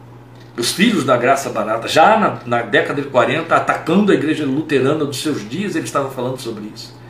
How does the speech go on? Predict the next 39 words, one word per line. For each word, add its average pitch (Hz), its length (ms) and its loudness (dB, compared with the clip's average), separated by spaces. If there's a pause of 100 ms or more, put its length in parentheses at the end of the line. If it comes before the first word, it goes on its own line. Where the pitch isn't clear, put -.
(600)
Os 127 140 -6
que 190 100 0
inventaram 170 640 4
a 127 40 0
graça 135 360 0
barata, 120 480 0
na 120 160 -8
qual 151 240 0
se 143 160 -8
encaixam, 127 480 0
que 170 140 -2
ajusta 185 480 0
o 175 100 6
ambiente. 156 480 0
A 123 40 0
graça 190 280 2
barata, 139 500 2 (220)
ela 160 140 4
faz 202 240 6
um 202 60 4
ajuste 170 380 -2
do 180 120 2
ambiente 160 360 0
para 196 80 -4
você 190 240 0
caber 196 440 0
no 147 120 -4
ambiente, 104 520 -10 (640)
uma 143 200 4
vez 170 200 2
que 175 80 0
o 165 100 10
ambiente 160 500 2
não 131 200 -6
cabe 110 260 -2
na 104 140 -8
palavra 98 360 -8
de - 140 -16
Deus. - 460 -18